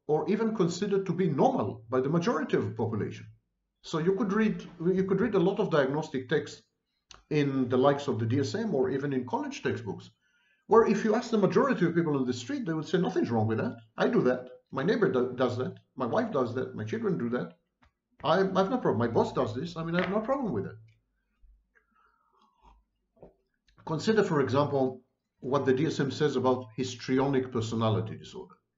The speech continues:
The D S M says that histrionics consistently use physical appearance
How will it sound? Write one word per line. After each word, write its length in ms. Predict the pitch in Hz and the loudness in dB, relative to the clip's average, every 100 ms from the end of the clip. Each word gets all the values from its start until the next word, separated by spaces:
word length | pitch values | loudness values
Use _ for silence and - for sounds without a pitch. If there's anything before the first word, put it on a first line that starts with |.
| _ _ _ _ | _ _ _ _
The 60 | 113 | -4
D 120 | 247 | -2
S 140 | 220 | 0
M 100 | 202 | -2
says 220 | 175 202 170 | 2 2 2
that 160 | 170 | -2
histrionics 680 | 139 - 139 156 214 208 - _ _ _ - | -6 -8 -6 -2 -2 -4 -8 _ _ _ 0
consistently 880 | 156 147 - 233 - 240 220 214 170 | 2 2 0 -2 -2 -2 -2 0 2
use 400 | 170 143 - - - _ - | 4 2 0 -8 -18 _ -20
physical 580 | - - 135 143 214 240 | -20 -6 -2 0 0 2
appearance 680 | 226 - 269 190 110 - | 0 0 2 2 2 -2